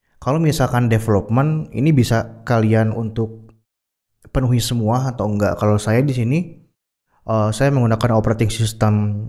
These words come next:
Macintosh atau O S X. Saya hanya install P H P-nya saja. Jadi kalau misalkan dicek, nah, P H P saya ini adalah versinya tujuh dua.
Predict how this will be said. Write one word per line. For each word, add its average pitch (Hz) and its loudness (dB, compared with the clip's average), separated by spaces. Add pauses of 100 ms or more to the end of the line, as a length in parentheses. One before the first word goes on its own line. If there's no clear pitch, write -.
(600)
Macintosh 110 0
atau - -4
O - -2
S - -4
X. - -8 (320)
Saya 170 -2
hanya 147 2
install 147 0
P 120 -2
H 110 -2
P-nya 110 4
saja. 104 -2 (160)
Jadi 110 -2
kalau 117 0
misalkan 110 0
dicek, - -6 (480)
nah, 101 0
P 101 0
H 98 -4
P - -2
saya 110 2
ini 123 -2
adalah 110 2
versinya 113 -4
tujuh 110 0
dua. 110 -6